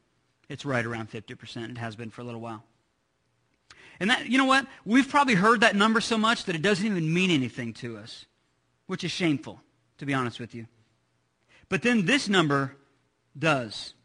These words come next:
There are thirteen point seven million single parents in our country. Thirteen point seven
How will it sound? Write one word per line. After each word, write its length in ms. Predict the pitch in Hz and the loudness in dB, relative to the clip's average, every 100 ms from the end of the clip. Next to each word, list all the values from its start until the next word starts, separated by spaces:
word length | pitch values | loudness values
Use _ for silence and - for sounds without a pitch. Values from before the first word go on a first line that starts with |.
| _ _ _ - | _ _ _ -4
There 160 | 165 214 | 4 6
are 60 | 170 | 6
thirteen 560 | - 233 254 262 247 | 4 4 4 2 2
point 300 | 190 220 202 | 2 -2 -2
seven 480 | - 226 208 214 196 - - | 2 4 4 0 -4 -8 -4
million 760 | 175 190 220 247 262 254 240 226 | 2 6 8 8 6 4 2 0
single 600 | - - 233 214 208 202 | -4 2 4 4 2 -2
parents 640 | 196 - 202 147 - - - _ _ 165 | -4 -2 0 -2 -6 -12 -12 _ _ 2
in 120 | 165 | 6
our 140 | 160 | 6
country. 560 | 151 156 120 117 95 _ _ _ _ _ _ _ _ _ _ | 6 -2 -4 -8 -14 _ _ _ _ _ _ _ _ _ _
Thirteen 760 | - - 233 262 - 254 247 | -12 2 4 4 2 2 2
point 380 | 190 220 240 196 | 0 -2 -2 -2
seven 520 | - 226 214 196 208 | 0 4 4 2 -2